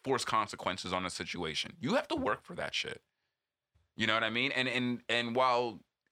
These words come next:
they're not homogenous, there is a general cultural homogeny of, of uniformity that,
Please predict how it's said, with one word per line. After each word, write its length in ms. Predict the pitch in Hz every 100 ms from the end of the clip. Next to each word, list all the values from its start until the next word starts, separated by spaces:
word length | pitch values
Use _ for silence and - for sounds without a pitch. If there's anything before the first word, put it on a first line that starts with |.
| -
they're 160 | 104 131
not 220 | 147 143
homogenous, 720 | 147 123 131 143 160 170 196 - _ _
there 120 | 131
is 100 | 156 160
a 40 |
general 560 | 120 139 143 139 131 123
cultural 540 | - 123 110 139 127
homogeny 720 | 123 110 113 123 135 147 131 60 - - 101 90 -
of, 320 | 107 110 101 87
of 340 | 104 101 92
uniformity 600 | 113 117 - 123 135 143
that, 180 | 135